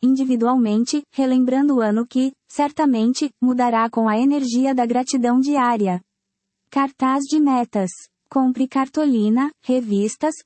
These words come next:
cola e tesoura. Separe de uma até duas horas para a atividade,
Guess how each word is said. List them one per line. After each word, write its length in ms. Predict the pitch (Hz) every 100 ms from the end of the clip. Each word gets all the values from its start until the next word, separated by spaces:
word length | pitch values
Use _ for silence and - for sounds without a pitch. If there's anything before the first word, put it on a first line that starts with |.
| _
cola 460 | - 240 262 302
e 140 | 277 277
tesoura. 680 | 311 302 262 240 226 185 185 _ _ _
Separe 600 | - 294 285 247 262 277
de 120 | 247
uma 180 | 262 254
até 260 | 240 285
duas 340 | 302 320 330 247
horas 280 | 220 226 240
para 220 | 220 202
a 160 | 185 196
atividade, 800 | 220 302 302 247 196 196 220